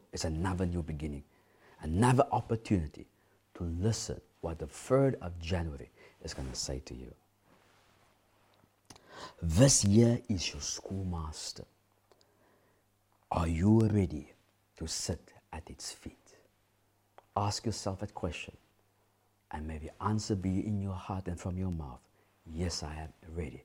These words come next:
to sit at the feet of twenty twenty-one. I'm gonna grow in wisdom this year. The scripture reading there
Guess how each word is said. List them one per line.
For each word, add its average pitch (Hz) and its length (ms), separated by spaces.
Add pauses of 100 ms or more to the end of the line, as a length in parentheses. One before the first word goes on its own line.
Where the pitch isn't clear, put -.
(420)
to 123 100
sit - 440
at - 140
the 120 80
feet 90 380
of 78 120
twenty 95 320
twenty-one. 80 560 (580)
I'm 82 100
gonna 69 220 (340)
grow 107 420 (400)
in 76 140 (100)
wisdom 73 440
this - 220
year. - 180 (1800)
The - 80
scripture - 420
reading 104 420
there 101 360